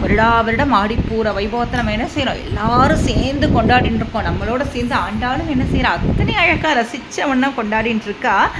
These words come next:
இந்த ஆடிப்பூர வைபவத்தின் பொழுது தாயாரது திருமுக மண்டலத்துல மாற்றம் ஏற்படும் அப்படின்னு நம்ம சொல்லியிருந்தோம் இல்லையா? ஆமாங்க, இந்த ஆடிப்பூர வைபவத்தின் பொழுது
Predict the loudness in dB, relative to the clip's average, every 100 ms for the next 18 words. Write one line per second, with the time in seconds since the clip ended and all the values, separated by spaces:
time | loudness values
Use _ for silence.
0 | -10 -10 -8 -2 2 2 2 0 0 0
1 | 2 2 2 0 -2 -2 0 0 0 0
2 | -2 -6 -6 -8 -10 -4 2 2 4 4
3 | 2 0 -2 -2 -2 0 0 0 0 -2
4 | -2 0 0 0 0 -2 -2 -2 -2 -2
5 | -4 -4 -4 -6 -6 -4 -4 -4 -6 -6
6 | -4 -2 -2 -2 -2 -2 -4 -6 -4 -2
7 | -2 -2 -4 -4 -4 -4 -4 -6 -6 -6
8 | -8 -6 -8 -6